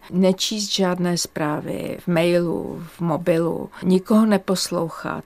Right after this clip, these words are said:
opravdu si sednout, buď s hrníčkem čaje, nebo opravdu jenom sedět někde v nějaký relaxační místnosti, nebo se projít,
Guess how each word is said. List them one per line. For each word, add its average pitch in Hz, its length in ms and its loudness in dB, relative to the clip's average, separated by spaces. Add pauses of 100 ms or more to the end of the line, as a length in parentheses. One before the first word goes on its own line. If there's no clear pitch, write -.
opravdu 190 480 -2
si 202 200 -6
sednout, 165 640 -4 (500)
buď 185 140 -2
s 190 40 -2
hrníčkem 185 760 0 (100)
čaje, 160 560 -4 (380)
nebo 185 320 0 (120)
opravdu 185 440 -2
jenom 170 280 0
sedět 175 460 -2
někde 170 340 -2
v 170 60 -6
nějaký 160 380 -4
relaxační 165 600 -6
místnosti, 170 520 -4
nebo 175 220 0
se 202 200 -4
projít, 175 640 0